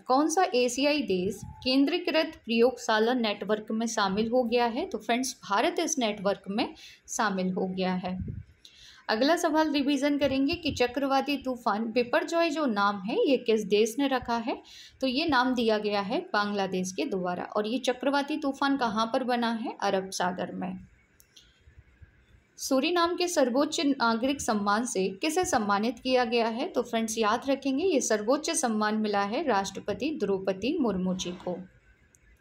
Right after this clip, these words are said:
बेघर बुजुर्गों को आश्रय देने के लिए एल्डर लाइन सेवा किसने शुरू की है? तो इसकी शुरुआत की गई है उत्तर प्रदेश गवर्नमेंट के द्वारा। जलमार्ग मंत्री सर्बानंद सोनोवाल ने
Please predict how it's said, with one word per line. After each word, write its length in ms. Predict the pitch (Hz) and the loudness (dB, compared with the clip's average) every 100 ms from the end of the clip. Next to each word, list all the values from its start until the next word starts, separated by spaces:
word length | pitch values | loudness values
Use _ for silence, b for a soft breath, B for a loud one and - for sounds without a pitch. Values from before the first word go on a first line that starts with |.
| b b b b b b _ _ _ 214 | b b b b b b _ _ _ -2
बेघर 440 | 254 269 277 349 | 0 2 2 2
बुजुर्गों 560 | 285 247 240 240 247 294 | 4 4 4 4 4 2
को 340 | 247 180 185 | 0 -2 -2
आश्रय 440 | 208 233 240 294 330 | 0 0 0 0 2
देने 340 | 269 226 233 | 4 2 2
के 180 | 226 196 | 0 -2
लिए 220 | 185 - - | -4 -6 -2
एल्डर 360 | 226 269 330 349 | 0 2 2 2
लाइन 300 | 262 240 277 | 2 2 0
सेवा 340 | - 214 226 | 0 0 0
किसने 420 | 233 208 190 240 | 0 -2 -2 -2
शुरू 260 | 254 247 254 | 0 0 -2
की 260 | 240 240 | -2 -4
है? 160 | 233 339 | -2 -2
तो 160 | 453 226 | 2 2
इसकी 300 | 214 - 269 | 2 -2 -2
शुरुआत 460 | - 214 220 220 | 2 2 2 -2
की 100 | - | -4
गई 220 | 208 214 214 | 0 2 2
है 180 | 277 - | -2 0
उत्तर 260 | 240 - 381 | 0 0 0
प्रदेश 440 | 311 190 220 - | 0 2 2 2
गवर्नमेंट 560 | 233 196 190 185 185 180 | 0 0 0 0 -2 -2
के 300 | - 370 262 | -4 -6 -4
द्वारा। 500 | 185 175 185 - - - _ _ _ _ _ _ B B B B B | -6 -4 -4 -4 -8 -14 _ _ _ _ _ _ B B B B B
जलमार्ग 600 | 202 254 320 311 311 330 | 2 2 4 4 2 2
मंत्री 560 | 320 233 233 202 196 247 | 0 0 0 -2 -4 -2
सर्बानंद 520 | - 240 277 302 339 | 2 2 2 0 -2
सोनोवाल 600 | 320 247 220 214 180 175 | 0 0 2 0 0 -2
ने 160 | - | -6